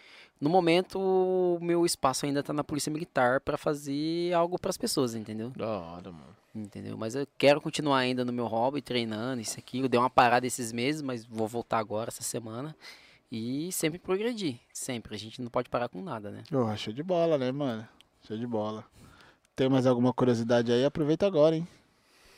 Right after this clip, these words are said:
Speaker 3: Tem pergunta aí, alguma coisa? Ô, Ari,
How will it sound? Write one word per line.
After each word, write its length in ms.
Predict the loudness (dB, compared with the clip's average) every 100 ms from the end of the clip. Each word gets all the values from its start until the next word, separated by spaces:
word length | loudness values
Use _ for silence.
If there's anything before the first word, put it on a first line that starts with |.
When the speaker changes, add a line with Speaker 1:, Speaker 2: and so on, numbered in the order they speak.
| _ _
Speaker 3:
Tem 140 | 4
pergunta 420 | 8 10 10 8 8
aí, 80 | 6
alguma 220 | 4 0
coisa? 340 | 4 2 2 -8 _ _ _ _ _ _ _ _ -20 -20 -20 -12 4
Ô, 80 |
Ari, 300 | 6 8 6